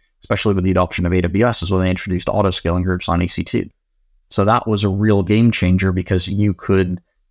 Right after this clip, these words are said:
communicate back with the DevOps teams, and you could have infrastructure which scaled, and you were able to take advantage or build software that was stateless. So you could take advantage of that scalability.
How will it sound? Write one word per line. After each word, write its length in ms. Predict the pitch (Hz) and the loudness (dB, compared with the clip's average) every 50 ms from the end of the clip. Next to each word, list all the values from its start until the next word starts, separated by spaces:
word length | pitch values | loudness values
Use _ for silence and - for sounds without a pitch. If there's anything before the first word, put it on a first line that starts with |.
| _ | _
communicate 800 | - - 104 101 104 127 139 135 117 101 - 98 92 87 82 87 | -2 0 2 4 4 4 4 4 2 2 0 0 0 0 0 0
back 340 | 92 90 90 87 85 - - | 0 2 2 2 0 -2 -2
with 260 | 95 92 87 85 - _ - | -2 -2 -2 -2 -4 _ -2
the 280 | 92 90 87 87 90 | 0 0 0 0 0
DevOps 520 | 85 87 101 101 101 87 82 80 - - - | 0 2 2 2 2 2 0 0 -4 -8 -10
teams, 500 | - - 80 80 - 107 120 - - - _ _ _ _ - | -6 -4 -4 -2 -2 -2 -4 -4 -8 -12 _ _ _ _ -4
and 140 | 98 101 101 | 0 0 0
you 80 | 87 | 2
could 120 | - 98 - | 0 -2 -2
have 400 | - 107 95 95 95 87 - - _ _ | 0 0 2 2 0 -2 -4 -10 _ _
infrastructure 720 | - 135 135 - 131 123 - - 101 90 - - - 101 95 | -2 -2 0 0 0 -2 0 0 -2 -2 -2 -2 -2 0 0
which 240 | 95 87 82 - - | 0 -2 -4 -4 -6
scaled, 500 | - - 107 73 - - - - - _ _ _ _ _ _ _ _ - | -2 -2 -2 -2 -2 -4 -10 -14 -16 _ _ _ _ _ _ _ _ -2
and 160 | 101 107 107 | 0 2 4
you 100 | 113 110 | 4 2
were 180 | 101 101 107 | 2 2 2
able 180 | 110 104 98 98 | 2 0 0 -2
to 100 | - - | -4 -4
take 220 | - - 101 95 | -2 -2 -2 0
advantage 640 | 95 95 98 110 113 113 95 85 92 107 113 - - 90 - - | 0 0 0 0 0 0 0 0 0 0 -2 -2 -4 -6 -4 -2
or 120 | 104 101 | -2 -2
build 420 | 98 85 104 113 107 107 101 92 | -2 0 2 2 2 2 0 -2
software 720 | - - - 95 82 85 - - - 98 95 101 104 - _ _ _ _ _ _ - | -4 -2 0 0 0 0 -4 -6 -4 -2 0 0 -2 -4 _ _ _ _ _ _ -8
that 140 | 107 - - | -6 -4 -2
was 480 | 98 98 98 95 90 - - - _ _ _ _ _ _ - | 0 0 2 0 0 -2 -6 -10 _ _ _ _ _ _ -12
stateless. 520 | - - - 107 101 92 - 90 92 - | -10 -4 0 0 0 0 0 -2 -4 -2
So 200 | - - - 98 | -2 0 0 0
you 200 | 95 95 101 92 - | 0 0 0 -2 -4
could 300 | - - - 156 101 95 | -4 0 0 0 0 0
take 200 | - - 92 90 | -2 -2 -2 -2
advantage 400 | - 85 85 90 87 87 87 85 | -2 -2 -2 -2 0 0 0 0
of 60 | 90 87 | 0 -2
that 160 | 87 85 - | -2 -4 -6
scalability. 720 | - - 95 85 85 85 82 85 80 80 - - 87 - | -6 -2 0 0 0 0 -2 -2 -4 -4 -6 -8 -10 -12